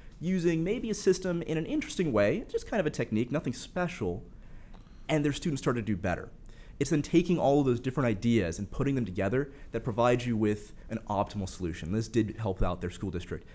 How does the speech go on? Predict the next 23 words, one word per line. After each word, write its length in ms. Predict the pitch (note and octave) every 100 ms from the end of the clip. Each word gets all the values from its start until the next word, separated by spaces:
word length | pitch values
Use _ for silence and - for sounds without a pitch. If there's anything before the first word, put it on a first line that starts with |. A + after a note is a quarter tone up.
| - -
to 80 | D#3+
a 40 |
significant 380 | D#3 D3+ D3 A2
degree. 320 | G#2+ C#3+ F2+ - - - - -
Likewise, 560 | G3+ C4+ F3+ D3 G#2+ A2+
in 80 |
the 80 | A#2+
information 400 | C3+ C3+ B2+ B2
security 340 | - - G3 C#3
community, 480 | - C#3+ A2+ F#2 - - - - - -
we 180 | C3 D3
have 240 | D3 E3 F#3
a 40 |
lot 180 | D3+ D3+
of 60 | C#3+
appliances 540 | - A#2+ A2+ A2 G#2
that, 280 | G#2+ - -
that 220 | A2+ -
may 400 | A#2+ C3 C#3+ D3
provide 560 | - A#2 G#2+ A2 G#2+ F2+
value 340 | F#2+ G2 F#2+
to 160 | F#2 G2
your 380 | F#2 F2+ F2